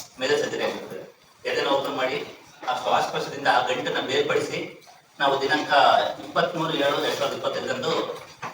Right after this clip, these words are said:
ಆಪರೇಷನ್ ಮಾಡಿದ್ವಿ. ಆಸ್ಪತ್ರೆಯಲ್ಲಿ ಸುಮಾರು ಒಂದು ಮೂರು ಗಂಟೆಗಳ ಕಾಲ ಆಪರೇಷನ್ ಮಾಡಿ ಇದನ್ನ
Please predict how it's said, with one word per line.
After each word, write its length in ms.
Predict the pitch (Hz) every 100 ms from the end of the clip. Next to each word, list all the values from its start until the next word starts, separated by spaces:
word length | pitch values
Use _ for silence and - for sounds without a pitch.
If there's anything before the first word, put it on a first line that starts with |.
| -
ಆಪರೇಷನ್ 320 | 110 - -
ಮಾಡಿದ್ವಿ. 400 | - - - - - - - - - - - - - - - - - - -
ಆಸ್ಪತ್ರೆಯಲ್ಲಿ 760 | - - - 151 143 151 - - -
ಸುಮಾರು 240 | 143 139
ಒಂದು 180 | 135 127
ಮೂರು 200 | 131 -
ಗಂಟೆಗಳ 320 | 147 135 -
ಕಾಲ 220 | - - - - - - - -
ಆಪರೇಷನ್ 300 | - - -
ಮಾಡಿ 140 | -
ಇದನ್ನ 260 | 120 120